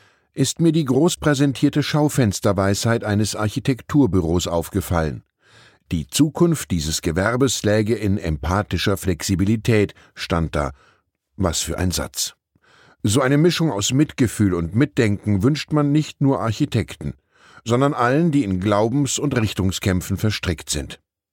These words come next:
Den Virologen zum Beispiel, die über No-Covid oder mit dem Virus leben, streiten. Empathie und Flexibilität also. Aber was sind die anderen Begriffe, die uns durch zweitausendzweiundzwanzig tragen können?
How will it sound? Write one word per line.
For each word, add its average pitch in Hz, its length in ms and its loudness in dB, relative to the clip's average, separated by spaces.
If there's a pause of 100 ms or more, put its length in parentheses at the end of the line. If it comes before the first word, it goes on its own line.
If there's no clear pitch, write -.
(200)
Den 143 200 2
Virologen 175 520 6
zum 117 180 0
Beispiel, 104 440 2
die 107 140 2
über 101 400 0
No-Covid 131 840 2
oder 107 340 2 (260)
mit 110 220 2
dem 131 180 4
Virus 127 380 4
leben, 90 320 0
streiten. 90 560 -4 (560)
Empathie 165 560 2
und 156 180 2
Flexibilität 113 880 0
also. 80 400 -4 (320)
Aber 135 160 0
was 151 160 0
sind 156 160 0
die 165 100 0
anderen 156 360 2
Begriffe, 104 480 2 (400)
die 127 120 2
uns 151 220 0
durch 170 240 2
zweitausendzweiundzwanzig 131 1400 0
tragen 104 400 0
können? 87 380 0